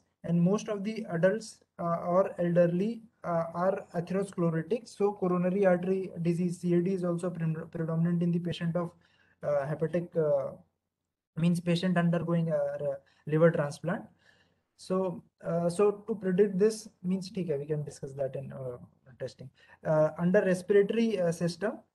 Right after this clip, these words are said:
pulmonary complications associated with liver diseases can be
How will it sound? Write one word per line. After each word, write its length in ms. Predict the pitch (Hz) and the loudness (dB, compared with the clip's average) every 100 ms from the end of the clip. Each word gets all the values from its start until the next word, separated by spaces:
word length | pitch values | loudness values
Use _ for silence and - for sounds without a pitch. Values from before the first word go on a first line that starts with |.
| - | -2
pulmonary 460 | 170 180 185 202 | 2 2 2 0
complications 800 | 220 190 185 190 202 190 220 214 | 0 0 0 2 0 0 -4 -6
associated 640 | 190 175 180 190 180 196 | -4 -4 -2 -2 -2 -2
with 100 | 190 | 0
liver 260 | 196 185 190 | 2 4 4
diseases 500 | 180 180 185 196 185 | 4 2 0 -2 -2
can 280 | 185 180 185 | -4 0 2
be 300 | 196 202 | 2 -2